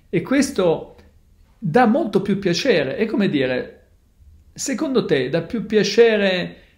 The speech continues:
ehm, entrare in uno stato di bene-, non so, provare un orgasmo come un piacere o uscire fuori da un dolore? Ti stavano torturando e finisce la tortura. Beh,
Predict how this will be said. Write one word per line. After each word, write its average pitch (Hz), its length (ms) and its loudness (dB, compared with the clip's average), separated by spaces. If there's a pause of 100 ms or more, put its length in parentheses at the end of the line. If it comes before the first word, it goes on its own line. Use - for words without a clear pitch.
(280)
ehm, 160 1400 -4 (1700)
entrare 196 840 6
in 180 260 0
uno 196 220 2
stato 190 340 0
di 175 80 2
bene-, 180 300 0
non 180 160 0
so, 143 180 -2
provare 190 320 2
un 190 100 2
orgasmo 147 720 2
come 165 180 -2
un 160 80 -6
piacere 240 560 -2
o 180 100 6
uscire 180 460 0
fuori 165 320 -2
da 143 80 0
un 143 180 -4
dolore? 131 600 -2 (200)
Ti - 80 -20
stavano 175 320 -2
torturando 185 800 -4
e 147 140 -4
finisce 147 380 -6
la 135 60 -4
tortura. 135 560 -10
Beh, - 520 -6